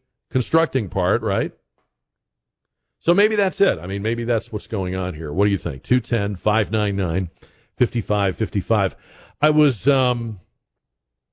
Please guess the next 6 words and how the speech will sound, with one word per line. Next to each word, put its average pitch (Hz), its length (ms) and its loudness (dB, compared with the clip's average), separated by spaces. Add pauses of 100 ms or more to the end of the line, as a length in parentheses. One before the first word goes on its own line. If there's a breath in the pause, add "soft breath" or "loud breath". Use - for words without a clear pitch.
(300)
I 127 120 0
forget 175 240 0
where 107 140 2
I 92 60 -2
was 90 500 -2 (1000)
yesterday 69 880 -6